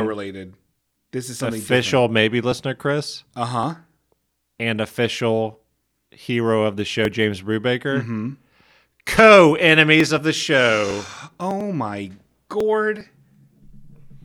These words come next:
Speaker 2: That's
Speaker 1: Stop
Speaker 2: terrible.
Speaker 1: messing with my Congo feelings. I just want one person to try to enjoy not remembering Congo with me.
Speaker 2: I mean, I can do it, but I feel like I,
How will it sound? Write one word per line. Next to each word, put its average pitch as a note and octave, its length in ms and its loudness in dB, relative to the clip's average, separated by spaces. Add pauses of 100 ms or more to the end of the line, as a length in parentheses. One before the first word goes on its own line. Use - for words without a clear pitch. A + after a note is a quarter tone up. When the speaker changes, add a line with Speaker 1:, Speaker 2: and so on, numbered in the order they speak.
(1500)
Speaker 2:
That's C3 240 -6
Speaker 1:
Stop - 60 -12
Speaker 2:
terrible. F2 340 -8
Speaker 1:
messing B2 340 -6
with A#2 80 -4
my G#2+ 140 -4
Congo G#2+ 420 -4
feelings. G2+ 580 -12 (680)
I C3 120 4
just D#3 180 0
want E3 220 -2
one C3 220 0
person A2+ 680 -2 (200)
to A#2 120 -6
try A#2+ 260 0
to A#2 160 2
enjoy G#2 680 -2 (280)
not G#2 500 -4
remembering G2+ 680 -8
Congo F#2+ 440 -8
with F2+ 200 -16
me. F#2 240 -14 (1160)
Speaker 2:
I D3 80 -2
mean, D#3 200 0
I D3+ 100 0
can F#3+ 200 -4
do D#3 220 -4
it, G#3 300 -8
but C#3 140 -2
I C#3 40 0
feel E3 180 -6
like E3 120 -6
I, D3+ 140 -6